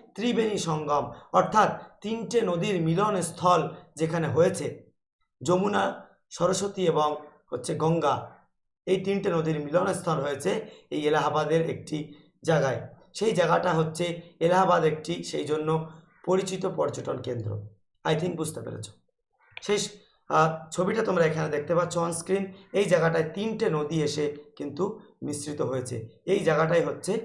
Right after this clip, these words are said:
এই জায়গাটা। সেখানে প্রতি বছর লাখো কোটি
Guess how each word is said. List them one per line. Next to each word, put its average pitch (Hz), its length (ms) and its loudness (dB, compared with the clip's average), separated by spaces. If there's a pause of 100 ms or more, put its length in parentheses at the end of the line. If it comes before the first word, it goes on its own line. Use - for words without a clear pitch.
(220)
এই 143 120 -4
জায়গাটা। 104 340 -6 (760)
সেখানে 185 340 2
প্রতি 180 300 -2
বছর 180 340 4 (440)
লাখো 208 400 8
কোটি 143 320 0